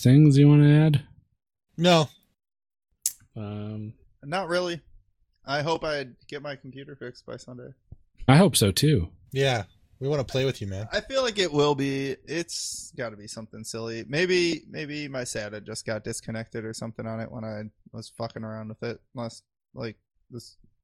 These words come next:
Speaker 4: afternoon when I got home.
Speaker 1: Yeah. You'll have it fixed in no time.
Speaker 4: Yeah, hopefully.
Speaker 1: All right, folks.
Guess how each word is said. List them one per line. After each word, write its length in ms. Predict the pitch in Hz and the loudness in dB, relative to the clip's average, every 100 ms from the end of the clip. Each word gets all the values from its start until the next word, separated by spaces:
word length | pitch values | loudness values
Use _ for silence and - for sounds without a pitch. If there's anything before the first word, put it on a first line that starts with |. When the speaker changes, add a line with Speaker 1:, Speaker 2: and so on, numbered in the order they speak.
| _ _ - | _ _ -20
Speaker 4:
afternoon 440 | 120 - 123 120 120 | -18 -12 -10 -10 -10
when 100 | 117 | -12
I 60 | |
got 120 | 117 117 | -12 -12
home. 200 | 120 120 _ - _ _ _ _ _ _ _ _ _ _ | -14 -16 _ -20 _ _ _ _ _ _ _ _ _ _
Speaker 1:
Yeah. 220 | 95 90 87 - _ | 4 6 4 0 _
You'll 180 | 180 175 | 6 8
have 200 | 131 107 | 8 6
it 160 | 92 - | 2 0
fixed 340 | 95 - - | 0 2 2
in 120 | 90 | 4
no 180 | 90 90 | 6 6
time. 480 | 82 87 85 85 - - _ - - | 6 6 8 6 2 -10 _ -12 -10
Speaker 4:
Yeah, 80 | - - - - - - | -8 -10 -12 -14 -12 -10
hopefully. 320 | 151 - - - - _ _ - | -10 -12 -16 -20 -20 _ _ 6
Speaker 1:
All 320 | 226 277 277 | 10 12 10
right, 280 | 254 240 190 | 8 6 4
folks. 720 | - 226 226 226 - - - | 6 8 8 6 2 4 4